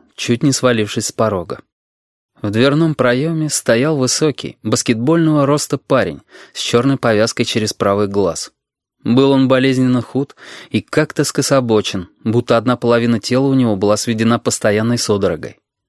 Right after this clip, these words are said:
Его единственный глаз — голубой, поглядел на Костю и переметнулся на Сашку.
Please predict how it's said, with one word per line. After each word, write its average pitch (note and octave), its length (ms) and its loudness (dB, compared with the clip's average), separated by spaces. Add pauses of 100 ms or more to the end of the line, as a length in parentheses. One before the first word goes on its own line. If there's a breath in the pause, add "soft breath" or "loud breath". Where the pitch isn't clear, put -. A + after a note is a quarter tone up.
(160)
Его A2+ 300 2
единственный A2+ 560 0
глаз — G#2+ 400 0 (300 soft breath)
голубой, A#2+ 560 2 (400)
поглядел A#2 420 2
на C#3 140 2
Костю G#2 440 -2
и G#2 40 -2
переметнулся A2 640 0
на A#2+ 140 2
Сашку. - 460 -4